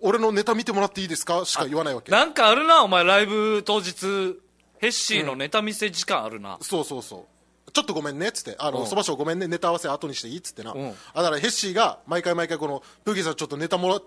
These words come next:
Speaker 1: あ、ネタ見てもらっていいですか？」
Speaker 2: うん。
Speaker 1: っていう時間があるわけ。
Speaker 2: うん。
Speaker 1: その時にも一切出さんわけよ。「あ、僕アンバサダーになりました」みたいな感じも。
Speaker 2: アンバサダー雰囲気を出さないんだ。
Speaker 1: 出さない。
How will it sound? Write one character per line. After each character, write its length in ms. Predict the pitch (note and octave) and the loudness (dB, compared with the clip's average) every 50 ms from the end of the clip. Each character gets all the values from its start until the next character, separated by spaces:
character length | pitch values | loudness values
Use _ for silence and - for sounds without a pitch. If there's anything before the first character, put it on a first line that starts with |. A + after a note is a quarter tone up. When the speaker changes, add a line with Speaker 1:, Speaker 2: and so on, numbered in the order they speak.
| _ _ - - D3+ | _ _ -6 -4 -2
Speaker 1:
あ、 60 | C#3+ | -2
ネ 140 | C#3 D3 E3 | -2 -4 -4
タ 180 | - F#3 E3+ E3+ | 0 0 0 0
見 160 | E3+ E3+ E3+ | 0 -2 -2
て 80 | E3+ | -2
も 140 | F3+ D#3 D3 | 0 0 0
ら 60 | C#3 | -2
っ 40 | - | -2
て 80 | - C#3 | -4 -8
い 40 | C#3+ | -10
い 40 | |
で 60 | - - | -8 -10
す 100 | - - | -6 -2
か？」 100 | E3 E3+ | -2 -2
Speaker 2:
う 20 | |
ん。 80 | C#3+ C3+ | -2 -4
Speaker 1:
っ 20 | |
て 80 | A2 C#3+ | -8 -6
い 40 | D3 | -6
う 60 | C#3 | -4
時 120 | A#2+ - | -6 -4
間 140 | - E3 D3 C#3 | -4 -4 -4 -4
が 40 | |
あ 40 | C3+ | -8
る 80 | A#2+ A2 | -8 -8
わ 40 | F#2+ | -14
け。 140 | - - _ - | -16 -20 _ -16
Speaker 2:
う 40 | |
ん。 160 | D3 D3+ C3 G#2+ - - - - | -16 -16 -16 -18 -20 -20 -12 -4
Speaker 1:
そ 140 | - A3+ | 0 2
の 100 | C4 D4 | 2 2
時 160 | A#3 C#4+ G3+ F#3+ | 0 -2 -2 -2
に 60 | C3+ | -6
も 40 | B2 | -2
一 120 | A3 A3+ | 0 2
切 180 | - D#4 C4+ - | 4 4 2 2
出 80 | D3+ | 2
さ 100 | - F3+ | -2 -2
ん 60 | D3 | -4
わ 60 | C3 - | -4 -6
け 100 | - F2+ | -10 -18
よ。 60 | - _ _ _ - | -20 _ _ _ 4
「あ、 140 | F#3+ G3 - - - - | 4 4 4 2 -14 -4
僕 320 | D#3+ G3 F#3 F#3 D3+ - - | -4 -4 -2 -2 -4 -2 0
ア 80 | - G3 | 0 0
ン 60 | G#3 | 2
バ 60 | A#3 | 4
サ 80 | - B3+ | 4 4
ダ 80 | G#3 | 4
ー 20 | E3+ | 4
に 60 | D3 | 2
な 60 | C#3+ | -2
り 40 | D3 | -2
ま 80 | D3 D3+ | -2 -4
し 80 | - | -4
た」 100 | - B2+ A2 | -4 -8 -8
み 100 | A2+ A2+ | -8 -8
た 60 | B2+ | -8
い 40 | A2+ | -6
な 60 | C#3+ | -2
感 140 | C3+ D3 C#3 | -2 -2 -2
じ 40 | C#3+ | -2
も。 60 | C3+ | -4
Speaker 2:
ア 20 | C3 | -2
ン 20 | |
バ 40 | C3 | -2
サ 60 | B2+ | -2
ダ 220 | B2+ B2+ B2 A#2+ | -2 -2 -4 -4
ー 40 | - | -6
雰 200 | - D3 C#3+ C#3 C3 | -6 -8 -8 -8 -8
囲 20 | |
気 100 | - A2+ | -8 -10
を 40 | G#2 | -6
出 120 | G#2 A#2 - | -6 -8 -8
さ 100 | - A2 | -8 -12
な 80 | G#2 | -14
い 60 | F#2+ | -12
ん 20 | F2+ | -2
だ。 60 | C#3+ | 0
Speaker 1:
出 80 | F3+ F3+ | 0 2
さ 140 | - F3+ | 2 -2
な 80 | D#3 | -4
い。 40 | B2 | -4